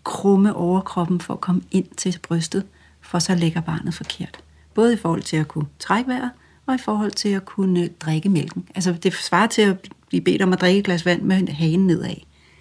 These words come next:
Altså, kan man ikke. Man kan ikke finde ud af at drikke på den måde. Så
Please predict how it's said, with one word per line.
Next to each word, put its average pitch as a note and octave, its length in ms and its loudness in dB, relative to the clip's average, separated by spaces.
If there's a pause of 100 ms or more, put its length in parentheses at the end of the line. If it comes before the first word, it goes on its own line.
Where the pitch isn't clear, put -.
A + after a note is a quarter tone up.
(260)
Altså, F3+ 160 -4
kan F#3 160 2
man G#3+ 160 6
ikke. C#3+ 300 -2
Man - 120 -6
kan A3 80 -4
ikke - 100 -6
finde G#3 180 2
ud - 80 -2
af - 80 -2
at F3 120 -6
drikke D#3+ 200 -6
på - 80 -14
den - 180 -6
måde. D#3 180 -6 (680)
Så - 280 -2